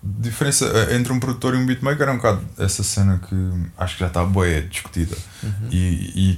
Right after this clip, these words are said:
Speaker 1: que, pelo menos na minha visão, se prende um bocado com, pronto, o beatmaker é um gajo que se foca no beat, um produtor é um gajo que se foca na canção no todo, um gajo que inclusive é, ajuda o artista a conseguir chegar à melhor performance, podemos
Speaker 2: Uhum.
Speaker 1: dizer.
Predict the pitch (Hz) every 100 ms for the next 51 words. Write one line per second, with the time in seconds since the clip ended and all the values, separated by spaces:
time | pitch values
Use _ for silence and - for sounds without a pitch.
0 | - 95 95 92 87 82 78 90 92 95
1 | 92 95 92 92 98 95 101 98 95 95
2 | 95 - 95 101 95 - 92 95 104 101
3 | 98 98 98 95 - - 101 101 104 110
4 | 120 117 107 101 101 101 98 - 104 104
5 | 101 98 - - 101 98 98 95 - 92
6 | 87 95 90 87 90 92 87 - - -
7 | - - 95 95 95 95 101 98 104 101
8 | 95 - 98 95 110 110 107 107 101 113
9 | 107 104 95 104 - 101 - 104 98 98
10 | 101 98 82 - 98 - 104 104 101 98
11 | - 110 92 90 90 92